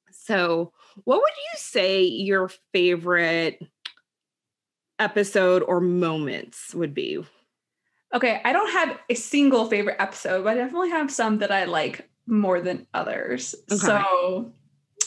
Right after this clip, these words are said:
Speaker 2: I really like the one where Ross is fine, A K A
Speaker 1: Yes.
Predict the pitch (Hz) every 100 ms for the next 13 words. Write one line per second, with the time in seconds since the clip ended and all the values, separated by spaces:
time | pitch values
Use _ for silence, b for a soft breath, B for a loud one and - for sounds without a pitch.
0 | - 226 220 233 254 311 277 277 247 196
1 | 214 311 - 220 202 214 339 359 - _
2 | _ _ _ _ - 233 233 208 208 554